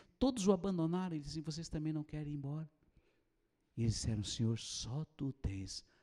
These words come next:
as palavras de vida eterna." E eu quero dizer, filhos, nunca, nunca, nunca sirva ao Senhor por causa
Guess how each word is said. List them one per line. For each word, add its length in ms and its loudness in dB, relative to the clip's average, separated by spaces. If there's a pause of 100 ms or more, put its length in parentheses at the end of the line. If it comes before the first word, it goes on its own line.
(140)
as 180 -6
palavras 680 -10
de 100 -14
vida 220 -16
eterna." 320 -14 (2750)
E 60 6
eu 80 10
quero 180 4
dizer, 260 2
filhos, 540 -12 (2000)
nunca, 600 10 (240)
nunca, 600 6 (260)
nunca 480 2 (1500)
sirva 720 0 (100)
ao 220 -2
Senhor 560 -2 (680)
por 220 -6
causa 520 -2